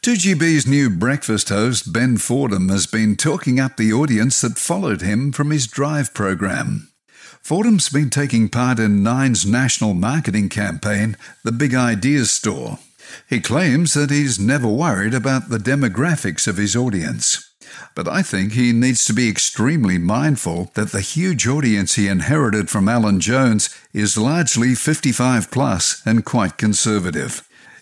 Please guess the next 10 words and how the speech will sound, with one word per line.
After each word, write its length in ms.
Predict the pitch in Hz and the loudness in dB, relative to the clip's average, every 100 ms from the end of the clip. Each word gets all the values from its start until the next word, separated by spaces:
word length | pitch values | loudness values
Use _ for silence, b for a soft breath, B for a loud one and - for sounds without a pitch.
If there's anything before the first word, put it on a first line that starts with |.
| - | -6
Ignoring 480 | 123 147 160 160 160 | 0 0 2 2 2
them 180 | 156 | 2
could 220 | 123 113 - | 0 -2 0
cost 340 | 127 123 - | 0 0 0
both 280 | 117 104 - | 0 0 2
him 300 | 135 156 143 | 2 2 2
and 340 | 139 143 131 - | 0 2 0 0
two 200 | 170 139 | 0 2
G 180 | 107 110 | 2 2
B 480 | 113 151 90 87 | 2 0 0 -2